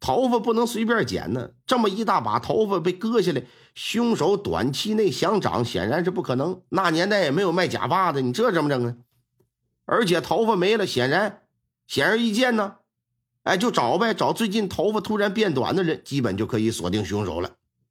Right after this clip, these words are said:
老爷一听也是啊，把衙役就一分为二，一路人马负责去找飞刀，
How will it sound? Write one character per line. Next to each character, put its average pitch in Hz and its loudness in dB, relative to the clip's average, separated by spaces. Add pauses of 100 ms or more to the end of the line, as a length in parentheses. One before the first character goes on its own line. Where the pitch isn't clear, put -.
(1040)
老 82 -2
爷 220 0
一 190 -2
听 190 0
也 78 -2
是 202 -2
啊， - -6 (800)
把 78 -4
衙 90 0
役 127 0
就 95 -2 (120)
一 127 -2
分 135 0
为 131 0
二， 156 -4 (1120)
一 196 -2
路 202 0
人 175 2
马 104 -2
负 170 -2
责 147 0
去 151 -2
找 82 -2
飞 143 -2
刀， 131 -2